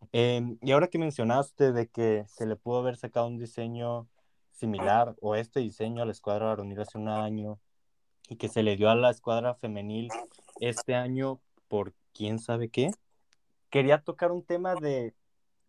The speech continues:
de identidad en la escuadra femenil.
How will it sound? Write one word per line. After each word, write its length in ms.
de 160
identidad 840
en 240
la 80
escuadra 480
femenil. 580